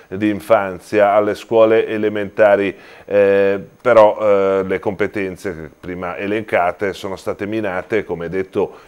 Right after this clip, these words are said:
in conferenza stampa in comune venerdì, dagli strascichi la-, lasciati, eh, dalla pandemia, gli ultimi tre anni in cui sono aumentate fragilità e incertezze, quindi è stato detto in comune c'è bisogno di, eh, fare questi progetti per i bambini.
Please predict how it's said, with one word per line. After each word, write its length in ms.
in 80
conferenza 600
stampa 580
in 100
comune 380
venerdì, 540
dagli 300
strascichi 720
la-, 340
lasciati, 680
eh, 220
dalla 240
pandemia, 720
gli 80
ultimi 320
tre 200
anni 300
in 60
cui 160
sono 240
aumentate 640
fragilità 640
e 60
incertezze, 680
quindi 280
è 40
stato 280
detto 480
in 120
comune 460
c'è 240
bisogno 800
di, 360
eh, 360
fare 440
questi 560
progetti 480
per 140
i 60
bambini. 520